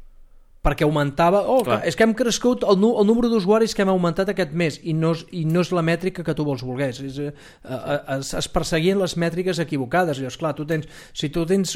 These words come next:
Speaker 1: usuaris, doncs, que són gent que estan només fotent spam, gent que té, ahir l'altre dia parlava, em, amb un paio que fa temps que no veia, el vaig veure en la, la,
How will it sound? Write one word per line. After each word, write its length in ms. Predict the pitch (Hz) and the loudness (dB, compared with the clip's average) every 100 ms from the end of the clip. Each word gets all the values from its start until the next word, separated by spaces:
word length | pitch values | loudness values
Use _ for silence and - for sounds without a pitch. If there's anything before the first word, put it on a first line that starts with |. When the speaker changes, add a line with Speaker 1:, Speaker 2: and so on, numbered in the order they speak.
| - | -2
Speaker 1:
usuaris, 580 | 180 151 190 185 165 127 | -2 2 4 4 2 -4
doncs, 200 | 127 - | -10 -10
que 80 | |
són 180 | 131 156 | -8 -4
gent 180 | 151 175 | -2 -4
que 60 | 180 | -4
estan 220 | - 151 | -4 -4
només 240 | 151 156 | -4 -6
fotent 240 | 165 151 143 | -6 -6 -6
spam, 420 | - - 175 147 120 | -8 -2 -2 -2 -4
gent 180 | 160 | -6
que 120 | 151 151 | -6 -4
té, 320 | 170 160 165 - - | -2 -2 -4 -14 -16
ahir 180 | 127 143 | -8 -4
l'altre 280 | 151 147 156 | -2 -2 0
dia 180 | 175 175 | 2 2
parlava, 800 | 147 156 170 185 185 151 135 | 0 0 0 0 0 -2 -2
em, 260 | 131 120 113 - | -2 -6 -10 -8
amb 120 | 131 | -8
un 120 | 143 | -4
paio 340 | 185 190 247 202 | -2 0 -2 -6
que 80 | |
fa 140 | - 127 | -8 -8
temps 200 | 127 - | -10 -10
que 100 | 143 | -6
no 80 | 135 | -2
veia, 280 | 202 240 233 | 0 2 0
el 40 | |
vaig 160 | 160 123 | -4 -6
veure 200 | 131 127 | -6 -6
en 140 | 123 | -6
la, 200 | 120 120 113 | -8 -8 -8
la, 160 | 117 | -10